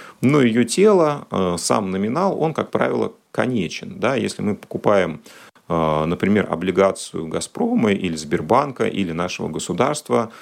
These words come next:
э, облигацию федерального займа О Ф З, то она имеет конкретный номинал, например, тысяча рублей. И у нее есть конкретный, э, срок погашения, срок ее действия,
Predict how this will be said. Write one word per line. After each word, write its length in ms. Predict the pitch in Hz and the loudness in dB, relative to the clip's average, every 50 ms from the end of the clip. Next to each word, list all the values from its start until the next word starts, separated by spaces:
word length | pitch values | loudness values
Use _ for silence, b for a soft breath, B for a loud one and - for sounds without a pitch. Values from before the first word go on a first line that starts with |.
| B B B B B | B B B B B
э, 40 | - | 0
облигацию 720 | 98 98 98 95 95 92 90 101 95 104 101 98 - - - | 0 2 2 2 0 0 -2 -2 0 0 0 0 -2 -6 -8
федерального 580 | - 87 90 90 92 92 87 87 82 82 82 | -6 -2 0 2 2 2 0 0 -4 -6 -4
займа 340 | 80 90 87 85 82 82 80 | -2 -2 -2 -2 -2 -4 -4
О 140 | - - 95 85 | -2 -2 -2 -2
Ф 180 | - 90 85 | 0 0 -2
З, 280 | 76 78 82 80 78 - - | 0 2 2 2 0 0 0
то 100 | 92 95 | -2 0
она 160 | 123 165 156 | 0 0 0
имеет 220 | 123 123 120 120 | 2 2 0 0
конкретный 440 | - 107 - - - 113 113 - 87 | -4 -8 -4 -2 0 0 0 -2 -4
номинал, 420 | 87 87 85 87 85 82 80 - | -4 -4 -2 -2 -2 -2 -4 -4
например, 380 | - 76 73 - 95 101 110 - | -6 -6 -4 0 2 2 2 2
тысяча 420 | - - 107 107 - - - - | 0 -4 -6 -6 -6 -6 -4 -2
рублей. 440 | 82 85 82 85 85 85 - - - B B B B B B B B B B B | -2 -2 0 0 0 0 -2 -4 -6 B B B B B B B B B B B
И 60 | 131 170 | 2 4
у 60 | 156 | 4
нее 260 | 107 104 120 139 135 | 6 4 4 4 4
есть 240 | 107 87 101 107 - | 4 2 2 0 0
конкретный, 680 | - 92 85 - 98 104 117 113 - 95 90 85 87 - 85 | -2 -4 -2 0 0 0 0 0 0 -2 -2 -2 -4 -6 -4
э, 580 | 87 82 82 80 80 80 82 82 87 85 85 - | -2 0 0 0 0 0 0 0 -2 -2 -4 -2
срок 300 | - - 113 107 - - | 0 0 0 0 0 -2
погашения, 680 | 90 90 90 92 95 - 160 180 190 175 143 131 113 | -2 0 0 2 2 2 2 2 0 2 0 0 0
срок 340 | - - 120 123 135 - - | 0 2 2 2 2 0 -2
ее 240 | 87 82 80 95 92 | -4 0 2 2 0
действия, 600 | 78 82 90 87 - - - - - 85 87 90 | 2 2 0 0 0 -2 -4 -4 -4 -6 -6 -6